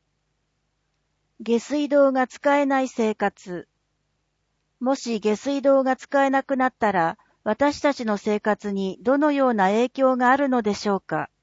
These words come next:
壊れた下水道を直すためには、下水管に流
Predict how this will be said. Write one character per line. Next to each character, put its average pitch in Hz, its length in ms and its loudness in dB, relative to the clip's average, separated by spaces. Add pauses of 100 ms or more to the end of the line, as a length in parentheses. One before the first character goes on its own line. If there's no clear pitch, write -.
(880)
壊 269 280 0
れ 285 120 -2
た 254 140 2
下 214 160 -2
水 247 280 -4
道 233 260 2
を 233 80 0
直 233 260 0
す - 120 -18
た 233 120 0
め 208 140 -2
に 190 160 -2
は、 160 260 -2 (300)
下 220 160 -2
水 285 260 -8
管 277 260 0
に 269 160 0
流 254 140 2